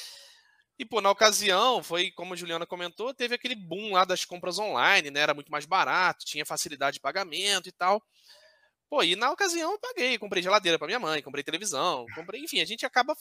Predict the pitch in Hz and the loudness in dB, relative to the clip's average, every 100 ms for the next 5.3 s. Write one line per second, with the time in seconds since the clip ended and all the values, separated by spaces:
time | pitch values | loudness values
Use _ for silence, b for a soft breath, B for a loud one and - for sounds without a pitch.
0 | - _ _ 254 277 247 247 - 233 226 | -14 _ _ -4 -2 -4 -6 -2 -2 -2
1 | 240 247 240 247 254 240 233 247 247 254 | -6 -8 -8 -10 0 0 0 -2 -4 -4
2 | 262 - 302 302 - 262 277 269 262 302 | -6 -8 -10 -6 -6 -6 -4 2 2 6
3 | 247 226 233 b b b b b b b | 6 6 -2 b b b b b b b
4 | 392 339 277 285 - 220 240 - 320 311 | 0 4 2 2 4 6 6 4 -2 0
5 | 370 233 | 2 2